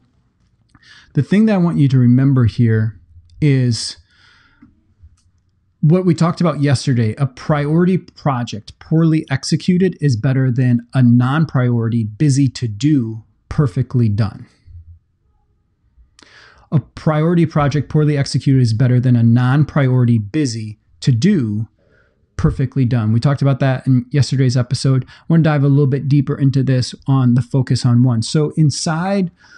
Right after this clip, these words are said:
More Leads and Appointments, more leads and appointments dot com, there's a category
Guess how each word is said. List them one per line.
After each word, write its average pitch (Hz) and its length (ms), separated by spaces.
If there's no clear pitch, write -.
More 170 180
Leads 151 280
and 139 220
Appointments, - 680
more 151 180
leads 143 240
and 127 120
appointments 131 400
dot 131 220
com, 165 360
there's 156 280
a 143 100
category 160 880